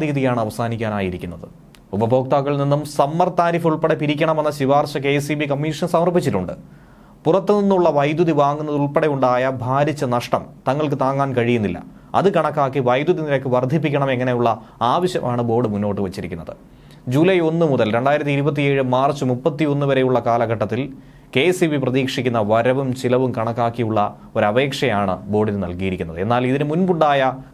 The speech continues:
കാര്യങ്ങളെക്കുറിച്ചൊന്നും വെളിപ്പെടുത്തുന്നില്ല എന്നാണ് ഒരു ഉപഭോക്താവ് പരാതിയായി ചൂണ്ടിക്കാണിക്കുന്നത്. ഈ വർഷം യൂണിറ്റിന് മുപ്പത് പൈസ കൂട്ടണമെന്ന് കെ സി ബി ആവശ്യപ്പെട്ടു. അടുത്ത വർഷം ഇരുപത് പൈസയും രണ്ടായിരത്തി ഇരുപത്തിയാറ് ഇരുപത്തിയേഴ്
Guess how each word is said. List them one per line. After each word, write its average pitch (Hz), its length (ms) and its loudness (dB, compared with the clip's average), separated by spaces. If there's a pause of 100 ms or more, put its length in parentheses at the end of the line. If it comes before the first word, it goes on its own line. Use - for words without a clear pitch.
കാര്യങ്ങളെക്കുറിച്ചൊന്നും 120 880 0
വെളിപ്പെടുത്തുന്നില്ല 110 580 -2 (140)
എന്നാണ് 98 300 0 (440)
ഒരു 110 100 2 (100)
ഉപഭോക്താവ് 104 600 0 (400)
പരാതിയായി 107 560 0 (140)
ചൂണ്ടിക്കാണിക്കുന്നത്. 87 720 -8 (1040)
ഈ 175 100 4
വർഷം 175 300 0
യൂണിറ്റിന് 175 400 2
മുപ്പത് 180 320 2
പൈസ 175 180 0 (120)
കൂട്ടണമെന്ന് 143 440 0 (140)
കെ 135 100 0 (140)
സി 143 160 -2
ബി 120 160 2
ആവശ്യപ്പെട്ടു. - 440 -8 (180)
അടുത്ത 135 260 0
വർഷം 147 260 -4
ഇരുപത് 160 260 2
പൈസയും 104 360 -4 (500)
രണ്ടായിരത്തി 165 440 2
ഇരുപത്തിയാറ് 175 500 2
ഇരുപത്തിയേഴ് 160 420 0